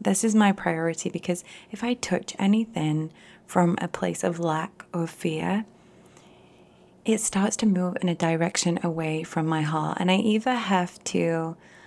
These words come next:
um, throw it in the bin, throw it away, that whatever I brought into the world that time, or for some reason it will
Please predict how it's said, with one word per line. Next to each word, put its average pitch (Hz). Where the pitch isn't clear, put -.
um, 165
throw 226
it 262
in 220
the 214
bin, 185
throw 185
it -
away, 175
that 170
whatever 185
I 180
brought 175
into 175
the 175
world 165
that 170
time, 165
or 196
for -
some 208
reason 196
it 185
will 170